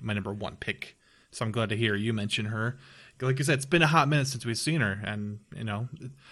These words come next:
it's never too late for a comeback, I say, you know.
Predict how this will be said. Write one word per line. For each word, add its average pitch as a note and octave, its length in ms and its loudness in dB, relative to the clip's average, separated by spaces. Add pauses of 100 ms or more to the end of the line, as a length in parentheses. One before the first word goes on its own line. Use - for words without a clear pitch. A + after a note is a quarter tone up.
(240)
it's A2+ 200 0
never E3 180 8
too D#3+ 160 2
late D#3+ 140 4
for C#3 100 -6
a C3 40 -4
comeback, A2+ 420 0
I G2+ 100 0
say, G2+ 400 -4
you A#2+ 80 -4
know. A2+ 220 -2